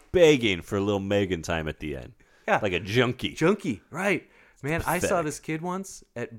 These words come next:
Speaker 2: lunch. His mom had taken away his phone, and he kept sneaking around the table. He, this kid in
Speaker 1: <laughs>
Speaker 2: full view of me, right over, right over his shoulder, right? He, like, did a fork drop and went to pick it up,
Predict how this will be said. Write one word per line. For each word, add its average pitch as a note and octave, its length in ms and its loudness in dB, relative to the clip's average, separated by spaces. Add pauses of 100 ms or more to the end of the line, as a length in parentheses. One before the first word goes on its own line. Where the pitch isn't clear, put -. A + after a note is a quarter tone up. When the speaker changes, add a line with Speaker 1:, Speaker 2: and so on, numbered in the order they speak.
(120)
Speaker 2:
lunch. C3 500 -8 (320)
His G#2+ 180 -12
mom A2+ 260 0
had A2 140 -4
taken A#2 320 -6
away A#2+ 180 -2
his G#2 140 -6
phone, A#2+ 400 -8 (280)
and G#2+ 120 -12
he D3 280 -16
kept - 420 -16 (300)
sneaking A2+ 720 -10
around G#2+ 360 -6
the A2 60 -8
table. G2+ 480 -10 (120)
He, - 160 -12
this C3 220 -8
kid E3 320 -10 (220)
in D#3 140 0
Speaker 1:
<laughs> - 140 -4
Speaker 2:
full G#3+ 200 12
view F3+ 220 12
of D3+ 40 8
me, C#3+ 160 4
right B2 300 8
over, C3 240 6
right D3 260 6
over C#3 120 4
his B2 80 -4
shoulder, G#2 300 -2
right? F#2+ 260 -2 (640)
He, C#3+ 200 -8
like, C#3 340 0
did C#3+ 180 0
a B2+ 180 0 (160)
fork B2+ 400 -4
drop - 420 -4 (380)
and B2 280 -4
went B2 240 -2
to C#3 100 -8
pick C#3+ 260 -4
it B2 80 2
up, C3 240 2